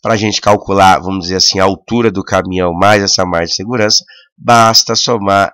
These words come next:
essas medidas que eu coloquei aqui. A única medida que vai faltar será essa medida representada pela altura desse triângulo aqui, ó, que nós não sabemos, né? Vou colocar aqui como H, tá?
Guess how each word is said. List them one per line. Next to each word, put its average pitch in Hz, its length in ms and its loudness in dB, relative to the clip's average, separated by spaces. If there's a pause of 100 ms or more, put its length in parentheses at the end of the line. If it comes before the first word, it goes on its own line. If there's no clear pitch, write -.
essas 101 380 -2
medidas 92 420 -6
que - 60 -10
eu 87 80 -8
coloquei 98 480 -6
aqui. - 260 -10 (480)
A 165 120 2
única 190 340 -2
medida 107 400 -4
que 95 100 -16
vai 101 140 2
faltar 95 640 0 (300)
será 107 560 0 (200)
essa 120 360 2
medida 113 440 -2
representada 101 840 0
pela 104 440 0 (180)
altura 117 800 0 (340)
desse 107 520 -2
triângulo 110 480 0
aqui, 135 260 -6
ó, 82 80 -2
que - 140 -14
nós 87 240 -4
não 87 140 -6
sabemos, 92 840 -6
né? 98 280 -4
Vou 85 160 -16
colocar 87 420 -6
aqui 87 260 -12
como 90 420 -10 (120)
H, 110 320 -4 (280)
tá? 120 260 0